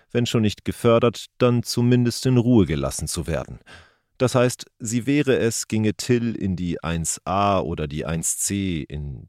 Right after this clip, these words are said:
die drei B oder die fünf D, in jede andere Klasse als diese eins B.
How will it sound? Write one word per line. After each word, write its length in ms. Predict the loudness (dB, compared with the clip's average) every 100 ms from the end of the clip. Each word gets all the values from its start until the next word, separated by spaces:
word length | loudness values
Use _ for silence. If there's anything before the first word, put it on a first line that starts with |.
| -12
die 100 | -10
drei 240 | -8 -8
B 460 | -6 -4 -2 0 0
oder 260 | 0 -4
die 220 | -6 -8
fünf 400 | -10 -6 -6 -6 -10 -4
D, 360 | -2 -2 -4 -6 -18 -20 _
in 200 | -4 -2
jede 520 | -2 -2 0 4 2
andere 420 | 2 0 0 0 -4
Klasse 560 | -2 0 0 -2 -4
als 220 | -4 -6
diese 480 | -8 -10 -6 -6 -6
eins 400 | -4 -2 -2 -6 -8
B. 340 | -6 -6 -6